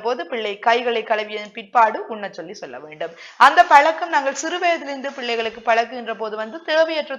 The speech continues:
தொற்று நோய்கள், கிருமிகள் வந்து, உ-, பிள்ளைகளிடையே வந்து செல்லாமல் நாங்கள் பாதுகாத்துக் கொள்ள முடியும். பிள்ளைகள் கை-, கைகளை கழுவியதன் பிற்பாடு உணவு உட்கொள்ள சொல்லுதல். அது மாத்திரமில்லாமல் ஒரு இடத்தில் உணவு இருந்து, அ, சாப்பிடுகின்ற போது அந்த இடத்தை வந்து தூய்மையாக,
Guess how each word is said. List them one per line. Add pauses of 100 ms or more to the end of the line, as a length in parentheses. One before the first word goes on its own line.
தொற்று
நோய்கள், (120)
கிருமிகள்
வந்து, (160)
உ-,
பிள்ளைகளிடையே
வந்து
செல்லாமல்
நாங்கள்
பாதுகாத்துக்
கொள்ள
முடியும். (300)
பிள்ளைகள் (800)
கை-,
கைகளை
கழுவியதன்
பிற்பாடு
உணவு
உட்கொள்ள
சொல்லுதல்.
அது
மாத்திரமில்லாமல் (360)
ஒரு
இடத்தில்
உணவு
இருந்து, (520)
அ, (240)
சாப்பிடுகின்ற
போது
அந்த (100)
இடத்தை
வந்து
தூய்மையாக,